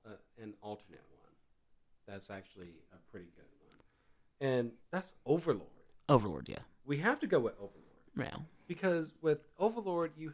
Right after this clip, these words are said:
Speaker 1: have a person that's in a video game world. He goes to sleep,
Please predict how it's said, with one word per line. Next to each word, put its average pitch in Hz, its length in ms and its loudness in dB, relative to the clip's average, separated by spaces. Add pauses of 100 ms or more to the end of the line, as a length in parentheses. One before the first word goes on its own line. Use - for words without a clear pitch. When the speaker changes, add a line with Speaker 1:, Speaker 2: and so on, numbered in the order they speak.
Speaker 1:
have 170 240 -8
a 147 60 -6
person 170 540 -6
that's 139 360 -6
in 147 100 -4
a 131 60 0
video 165 420 0
game 120 380 -2
world. 98 420 -8 (580)
He 120 100 -2
goes 107 360 -6
to 175 80 -10
sleep, 165 500 -6